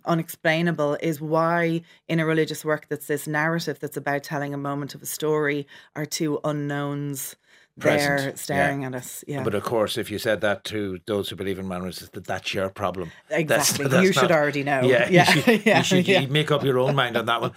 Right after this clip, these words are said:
Speaker 1: <laughs>
Speaker 2: Saint Sebastian seems to have been a figure of, um, interest to
Speaker 1: Yeah.
Speaker 2: those who are involved in this movement. I'll tweet Dosso Dossi's G-, uh, uh, painting of, and this is Saint Sebastian.
Speaker 1: Mm-hmm.
Speaker 2: Uh, again, I suppose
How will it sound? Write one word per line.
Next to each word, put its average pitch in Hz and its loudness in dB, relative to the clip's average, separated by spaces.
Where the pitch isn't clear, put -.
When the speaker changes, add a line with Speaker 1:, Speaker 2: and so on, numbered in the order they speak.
Speaker 1:
<laughs> - -8
Speaker 2:
Saint 226 2
Sebastian 233 2
seems 156 0
to 135 2
have 120 0
been 123 2
a 117 2
figure 113 0
of, 101 -4
um, 101 -4
interest 123 -2
to 151 -2
Speaker 1:
Yeah. 135 0
Speaker 2:
those 107 2
who 120 0
are 107 0
involved 101 0
in 98 -6
this 104 -4
movement. 101 -4
I'll 123 2
tweet 185 0
Dosso 143 2
Dossi's 110 0
G-, 110 -2
uh, 110 2
uh, 113 2
painting 117 0
of, 104 2
and 101 -4
this 131 0
is 110 -2
Saint 104 0
Sebastian. 101 -2
Speaker 1:
Mm-hmm. 139 -8
Speaker 2:
Uh, 117 0
again, 120 2
I 107 0
suppose 101 -2